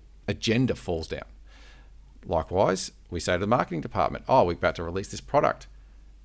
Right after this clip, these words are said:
What do you need?" And they typically will give you a, you know, an answer about, "Oh, I need, you know, the product needs to be developed or the artwork needs to be done or we need to put it online."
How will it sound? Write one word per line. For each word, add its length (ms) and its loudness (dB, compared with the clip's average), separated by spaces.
What 220 0
do 60 0
you 120 2
need?" 340 0
And 160 -2
they 140 0
typically 640 -2
will 160 0
give 160 -4
you 180 0
a, 100 0
you 80 -6
know, 100 -2
an 100 0
answer 280 -2
about, 160 -2
"Oh, 200 6
I 40 2
need, 260 0
you 80 -4
know, 60 0
the 100 -8
product 260 4
needs 120 -4
to 60 -12
be 80 -6
developed 420 0
or 60 -4
the 60 -8
artwork 420 0
needs 180 -6
to 80 -14
be 100 -8
done 300 0
or 40 -2
we 100 -4
need 100 -4
to 60 -10
put 240 -6
it 80 -2
online." 520 0